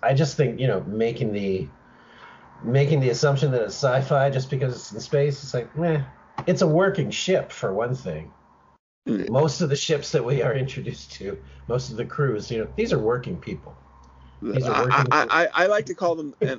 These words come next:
Speaker 2: affectionately, space truckers.
Speaker 1: Yeah, it's space trucking. Absolutely. <laughs>
Speaker 2: The, the blue co-, they're blue collar.
Speaker 1: They're blue collar. You know,
Speaker 2: And, and,
Speaker 1: uh,
Speaker 2: and their comp-, and their company cares about as much as them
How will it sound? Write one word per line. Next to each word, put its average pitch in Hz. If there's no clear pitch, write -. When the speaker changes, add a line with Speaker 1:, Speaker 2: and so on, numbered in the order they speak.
Speaker 2:
affectionately, 131
space -
truckers. -
Speaker 1:
Yeah, 214
it's 131
space 196
trucking. -
Absolutely. 107
<laughs> -
Speaker 2:
The, 139
the 165
blue 185
co-, 196
they're 196
blue 202
collar. 190
Speaker 1:
They're 127
blue 139
collar. 90
You 117
know, -
Speaker 2:
And, 113
and, 110
Speaker 1:
uh, 107
Speaker 2:
and 175
their 196
comp-, 208
and 156
their 180
company 175
cares 170
about 151
as 135
much 165
as 139
them 156